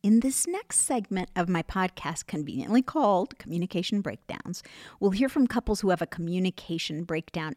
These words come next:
and how that breakdown became a breakthrough. But because my podcast is just starting out, I don't have <laughs> any other couple stories to share right now. Do you have a communication breakdown or breakthrough you'd be willing to share?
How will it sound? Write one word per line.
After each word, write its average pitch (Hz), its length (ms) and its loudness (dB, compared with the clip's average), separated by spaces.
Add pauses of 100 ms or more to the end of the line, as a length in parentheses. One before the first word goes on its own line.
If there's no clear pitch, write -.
and 156 160 -2
how 240 340 0
that 247 220 2
breakdown 170 400 0
became - 500 -8
a 165 80 -6
breakthrough. - 840 -6 (880)
But 175 80 -4
because 180 320 -2
my 170 100 -4
podcast - 560 -6
is 220 140 0
just - 180 -4
starting 151 320 -8
out, 180 380 -4
I 202 160 2
don't 240 240 2
have 277 420 -2
<laughs> - 80 -4
any 208 360 6
other 175 280 -2
couple 180 400 2
stories 160 480 -4
to 170 120 -6
share 151 220 -4
right 151 220 -6
now. 170 360 -4 (760)
Do 185 100 -4
you 160 340 -4
have 214 140 -2
a 226 60 2
communication 233 720 2
breakdown 214 520 0
or 165 80 2
breakthrough 185 420 2
you'd 185 140 -2
be 180 120 -2
willing 185 240 -2
to 175 80 -4
share? 196 340 -4